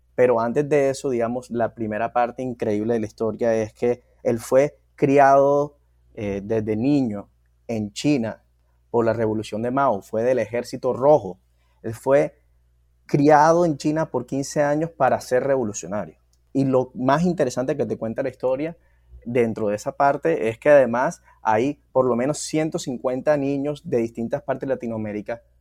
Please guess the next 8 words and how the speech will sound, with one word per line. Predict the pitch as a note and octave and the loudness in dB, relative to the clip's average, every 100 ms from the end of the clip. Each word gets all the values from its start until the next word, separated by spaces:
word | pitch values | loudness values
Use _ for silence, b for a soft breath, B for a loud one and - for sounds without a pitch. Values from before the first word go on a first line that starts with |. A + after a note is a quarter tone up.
| _ | _
que, | B2+ A#2 - | 0 0 -2
que | A#2+ | -8
fueron | - B2+ C#3 E3+ | -4 2 4 2
criados | - C#3+ A2+ A#2+ C#3 G#2 D2+ _ _ _ | -2 -2 0 2 2 0 -6 _ _ _
allá | - G#2 A2 | -6 -2 -2
en | B2+ | -4
China, | - D3+ G#2+ | -2 -2 -2
fueron | - A2+ B2+ C#3 | -4 -2 0 0